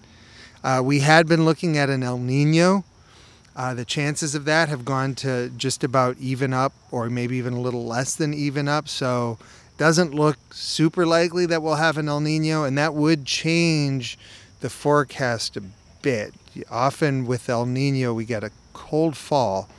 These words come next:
especially beginning October and November, and then a warm winter. But if you don't have an El Niño, then you got all these other things that are, you know, vying for the attention of the weather.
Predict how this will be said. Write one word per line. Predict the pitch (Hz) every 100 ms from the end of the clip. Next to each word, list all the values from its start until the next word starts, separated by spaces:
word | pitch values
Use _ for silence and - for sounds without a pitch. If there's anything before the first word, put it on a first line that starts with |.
| - - -
especially | - 147 139 160
beginning | 139 135 143 139
October | 131 123 - 156 139 143 123 - - - - - -
and | 123 117
November, | 113 139 151 127 113
and | 120 123
then | 120
a | 117
warm | 117 127 120 117
winter. | 139 120 101
But | 98 107
if | -
you | 123
don't | 135 208 185
have | 180 165
an | 156
El | 143
Niño, | 151 185 147 127
then | 131
you | 131
got | 127 117
all | 120 147
these | 147 139
other | 147 139
things | - 143 117
that | 120 113
are, | 113 - - - - - -
you | 147
know, | 123 113
vying | 135 151 156 151
for | - 139
the | 127
attention | 123 135 135 135 135 123
of | 113
the |
weather. | 113 120 110 110